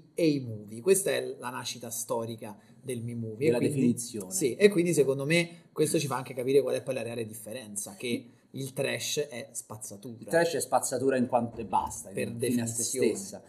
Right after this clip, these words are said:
Speaker 2: No, allora ho trovato il titolo, Karim, non so se l'hai visto, Hereditary, le ragio-, le radici del male.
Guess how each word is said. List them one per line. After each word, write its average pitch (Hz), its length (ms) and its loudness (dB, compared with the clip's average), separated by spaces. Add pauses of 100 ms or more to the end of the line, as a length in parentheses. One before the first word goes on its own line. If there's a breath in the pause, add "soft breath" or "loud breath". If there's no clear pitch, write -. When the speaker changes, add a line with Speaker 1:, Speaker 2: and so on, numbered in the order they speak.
(260 loud breath)
Speaker 2:
No, 185 180 8
allora 180 240 12
ho 175 60 4
trovato 208 340 8
il 156 80 6
titolo, 131 380 2
Karim, 147 260 6
non 135 80 0
so 208 140 0
se 196 100 4
l'hai 160 140 8
visto, 127 520 2
Hereditary, 113 1000 4
le 110 160 -4
ragio-, 117 340 -2
le 131 80 2
radici 143 400 2
del 123 220 0
male. 90 480 -4